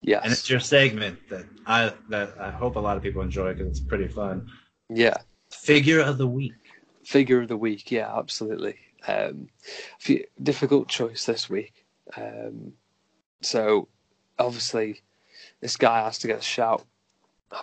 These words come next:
Speaker 1: brought the Eclipso figure, Mattel figure. He's quite cool. He's from Justice League episode Eclipsed. If no one's seen that, I also bought a figure that I know you're a big fan of, which is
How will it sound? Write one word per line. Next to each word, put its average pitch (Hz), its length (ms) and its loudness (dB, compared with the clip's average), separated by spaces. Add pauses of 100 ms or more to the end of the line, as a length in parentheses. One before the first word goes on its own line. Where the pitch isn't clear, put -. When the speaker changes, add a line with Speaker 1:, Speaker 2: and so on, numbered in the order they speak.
Speaker 1:
brought 131 220 6
the 107 180 0
Eclipso - 580 -2
figure, 117 560 -2
Mattel 107 400 -8
figure. 95 380 -6 (1300)
He's - 160 -8
quite - 300 -4
cool. 110 340 -2
He's - 80 -14
from 92 160 -10
Justice - 360 -2
League 110 140 -2
episode 110 440 -6
Eclipsed. - 840 -2 (400)
If - 80 -20
no 120 180 -2
one's 120 180 -6
seen 117 220 -2
that, 120 140 0
I 117 80 0
also 131 240 0
bought 110 260 -2
a - 20 -20
figure 117 240 -6
that 107 100 0
I 107 40 -2
know 110 140 -2
you're 104 240 -2
a 95 40 -6
big - 180 -8
fan 65 200 -6
of, 65 180 -10 (480)
which - 140 -18
is - 220 -8